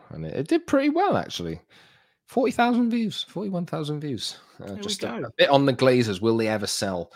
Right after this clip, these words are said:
Speaker 1: And yes, we're still, <laughs> we're still in that, in that moment. Anyway, uh,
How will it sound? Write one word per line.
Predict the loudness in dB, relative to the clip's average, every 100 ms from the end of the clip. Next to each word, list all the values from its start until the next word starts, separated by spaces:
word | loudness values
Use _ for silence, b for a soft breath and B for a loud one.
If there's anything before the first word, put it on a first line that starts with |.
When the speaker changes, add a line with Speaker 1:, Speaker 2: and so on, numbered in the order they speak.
| B B _
Speaker 1:
And | 4 6
yes, | 6 6 4
we're | 4
still, | 6 8 10 10 8 4 4 2
<laughs> | 4 0
we're | 2
still | 2 2 0 0
in | 0
that, | 0 -2 -6
in | -6
that | -6 -6
moment. | -6 -6 -6 -4
Anyway, | 0 0 0 B B B _
uh, | 6 8 8 6